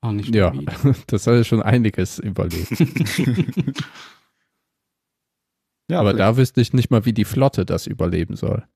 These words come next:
Speaker 1: Tja, die implodiert wahrscheinlich in genau in
Speaker 2: Weil,
Speaker 1: dem
Speaker 2: weil
Speaker 1: Moment,
Speaker 2: es
Speaker 1: wo er
Speaker 2: gibt
Speaker 1: es erfährt.
Speaker 2: ja wirklich nur ein paar Charaktere, die,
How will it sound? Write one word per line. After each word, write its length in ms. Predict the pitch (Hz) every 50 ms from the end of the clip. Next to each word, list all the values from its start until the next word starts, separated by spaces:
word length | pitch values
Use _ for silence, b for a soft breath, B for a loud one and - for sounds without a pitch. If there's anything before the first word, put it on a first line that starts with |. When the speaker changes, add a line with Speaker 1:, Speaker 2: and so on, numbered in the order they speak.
| _ _ _ _ _ _ _ _ _ _ _ _ _ _ _ _ _ _ - - -
Speaker 1:
Tja, 140 | - 135 123 - -
die 80 | 165 -
implodiert 580 | 147 127 - 131 139 131 135 147 156 147 -
wahrscheinlich 460 | 127 113 - - 117 107 113 113 -
in 80 | 120 113
genau 240 | 107 117 117 123 131
in 80 | 131
Speaker 2:
Weil, 120 | 113 - -
Speaker 1:
dem 60 | 131
Speaker 2:
weil 60 | 120
Speaker 1:
Moment, 120 | 110 117 123
Speaker 2:
es 100 | 120 117
Speaker 1:
wo 60 | 123
er 40 | 135 120
Speaker 2:
gibt 40 | 110
Speaker 1:
es 60 | 110
erfährt. 480 | 110 - - 123 110 101 98 101 - _ _ - -
Speaker 2:
ja 120 | 120 107
wirklich 340 | 127 139 - 160 143 - -
nur 120 | 139 127
ein 60 | 120
paar 200 | - - 143 147
Charaktere, 920 | - - 143 127 123 135 123 - - 131 131 143 143 151 147 147 143 139 117
die, 460 | 131 131 - 135 127 127 127 120 -